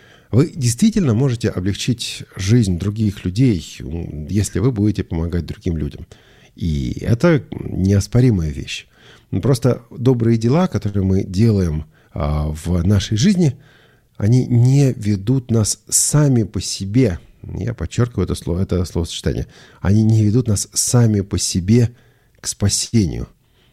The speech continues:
А, в старом фильме про Чебурашку старуха Шапокляк, э, пела: «Хорошими делами прославиться нельзя». А тут,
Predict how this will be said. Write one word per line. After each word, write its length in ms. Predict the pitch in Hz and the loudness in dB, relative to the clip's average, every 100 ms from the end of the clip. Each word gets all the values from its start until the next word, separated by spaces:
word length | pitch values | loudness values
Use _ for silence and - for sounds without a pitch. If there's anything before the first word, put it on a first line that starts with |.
| _ | _
А, 300 | - 78 73 | -6 -4 -4
в 440 | 69 71 76 73 69 | -6 -4 -2 -2 -4
старом 380 | - 95 85 | -2 0 0
фильме 300 | 78 104 85 | -2 -2 -2
про 120 | 82 87 | -2 -6
Чебурашку 640 | - 117 185 175 131 - - _ _ _ _ | -2 2 2 2 -2 -4 -12 _ _ _ _
старуха 460 | - 101 107 - | -4 0 0 -2
Шапокляк, 760 | - - 101 120 123 120 - - | -4 -4 -4 2 2 0 -8 -8
э, 260 | 76 76 76 - | -4 -4 -4 -2
пела: 300 | 95 87 87 | 0 0 -2
«Хорошими 500 | 95 95 - 85 82 | 0 0 0 0 0
делами 540 | 82 92 107 104 90 - - _ _ 101 | 0 2 2 2 0 -4 -20 _ _ -4
прославиться 640 | 90 95 101 95 90 - | -2 0 2 2 2 0
нельзя». 460 | 87 90 90 92 73 - - - - _ _ | 0 0 2 0 0 -8 -20 -20 -20 _ _
А 160 | - | -4
тут, 240 | - 123 | 0 -2